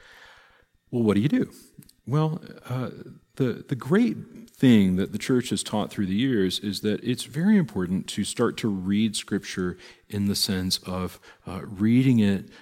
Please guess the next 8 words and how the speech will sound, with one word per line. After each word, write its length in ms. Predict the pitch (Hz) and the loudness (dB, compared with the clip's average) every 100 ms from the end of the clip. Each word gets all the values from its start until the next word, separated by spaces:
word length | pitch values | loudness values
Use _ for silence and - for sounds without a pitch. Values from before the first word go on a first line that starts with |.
| _ - | _ -14
uh, 280 | 104 98 95 - 101 | -10 -10 -12 -16 -16
uh, 240 | 101 98 95 | -12 -12 -14
comprehensively, 1300 | - 131 120 110 98 - 113 107 - 92 73 78 73 - - - - | -10 -4 -2 -2 -4 -4 -4 -2 0 -4 -6 -12 -14 -16 -20 -12 0
reading 340 | 117 120 110 | 2 4 4
not 200 | 104 98 | 4 2
only 280 | 104 107 101 | 2 2 0
the 120 | 85 | -2
beginning, 800 | 76 85 - 117 123 117 110 104 | -6 -8 -2 2 2 2 -2 -6